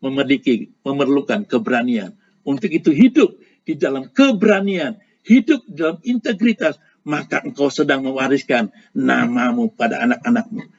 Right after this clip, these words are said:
namamu pada generasi berikutnya, namamu yang kau pertahankan, baik itu pada kelompok-kelompok besar, baik itu pada jemaat, maupun keluarga besar, saudara semuanya. Untuk itu, terimalah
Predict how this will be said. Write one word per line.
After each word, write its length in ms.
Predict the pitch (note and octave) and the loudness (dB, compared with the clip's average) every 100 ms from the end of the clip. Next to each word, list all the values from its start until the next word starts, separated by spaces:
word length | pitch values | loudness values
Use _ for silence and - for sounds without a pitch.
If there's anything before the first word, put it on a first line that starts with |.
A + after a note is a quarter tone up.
| _ - | _ -6
namamu 600 | B2+ C3 D3+ D#3+ E3 E3+ | 0 2 2 0 -2 -4
pada 180 | E3+ E3 D3+ | -4 -2 0
generasi 480 | F3 E3 E3+ E3+ | 0 0 0 0
berikutnya, 560 | D#3+ E3+ F#3 - - - _ _ | -2 0 -4 -2 -4 -4 _ _
namamu 600 | D3+ E3+ F3+ F#3 G3 G3 | 0 2 2 2 2 4
yang 120 | G3+ F#3+ | 4 4
kau 160 | G3+ G3+ | 0 2
pertahankan, 760 | G#3+ G#3+ F#3 G3 G#3+ F3+ C#3+ _ _ _ | -2 0 0 0 -2 -4 -6 _ _ _
baik 400 | - G3+ A#3 A3+ - | -2 2 4 2 -2
itu 280 | B3 - A3 | -10 -8 -8
pada 240 | A3 G#3 | -4 -2
kelompok-kelompok 680 | A3 A3 A#3 C#4+ G3+ G3+ - | 2 0 0 -2 -2 -2 -4
besar, 280 | F3 D#3+ - | -8 -10 -10
baik 280 | - F3+ - | -2 -2 -2
itu 40 | G3+ | -6
pada 180 | D#3 D3 | -6 -4
jemaat, 360 | D3+ D3+ C3 - | -6 -6 -10 0
maupun 320 | G#3 A3 A#3 | 0 2 2
keluarga 360 | C4+ A#3+ G#3+ | 4 2 2
besar, 360 | G3+ F#3+ G3+ D#3+ | 0 0 0 -2
saudara 400 | C#3+ E3+ D#3 D#3 | -6 -4 -2 -2
semuanya. 480 | D3 D3+ D3 C#3+ C3 - - _ - | -4 -6 -4 0 -2 -4 -16 _ -4
Untuk 320 | D#3 D3+ - | -2 0 2
itu, 240 | D#3 D3 D3 | 0 0 -2
terimalah 600 | - F3 F#3 F3 D3 B2 | 4 4 4 2 0 -2